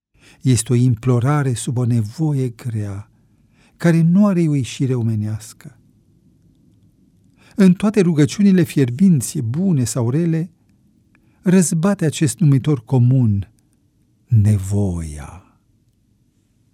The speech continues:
Nevoia. În Cartea Psalmilor din Biblie există un psalm întreg,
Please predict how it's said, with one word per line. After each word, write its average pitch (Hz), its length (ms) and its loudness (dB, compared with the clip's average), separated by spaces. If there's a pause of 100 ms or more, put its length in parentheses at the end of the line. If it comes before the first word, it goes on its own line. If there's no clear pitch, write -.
(160)
Nevoia. 92 1300 -2 (1800)
În 151 160 4
Cartea 208 400 -2
Psalmilor 147 720 0
din 107 220 0
Biblie 110 680 -6 (600)
există 175 480 -2
un 160 160 2 (100)
psalm 190 680 -2
întreg, 117 640 -4